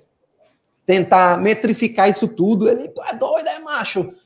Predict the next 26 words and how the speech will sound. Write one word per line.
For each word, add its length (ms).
Eu 340
organizo 480
com 120
planilha 400
aqui, 440
tantas 240
pessoas 320
é 20
responsável 600
pelo, 280
pelo 240
código 180
de 40
rastreamento, 560
tantas 240
pessoas 280
são 80
responsáveis 480
por 80
fazer 220
o 60
pedido, 420
tantas 300
pessoas 240
são 100
pago-, 300